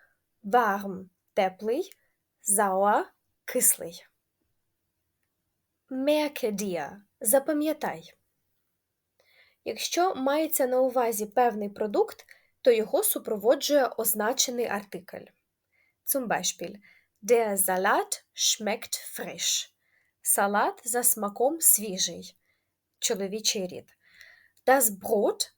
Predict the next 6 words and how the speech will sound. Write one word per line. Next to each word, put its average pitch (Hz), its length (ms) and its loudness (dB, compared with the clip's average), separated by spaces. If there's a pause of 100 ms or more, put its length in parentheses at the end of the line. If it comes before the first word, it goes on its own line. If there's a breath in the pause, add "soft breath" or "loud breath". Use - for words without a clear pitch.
(100)
schmeckt - 640 0
gut. 240 420 -4 (680)
Хліб 247 560 -6
за 262 200 2
смаком 226 720 0
хороший. - 720 0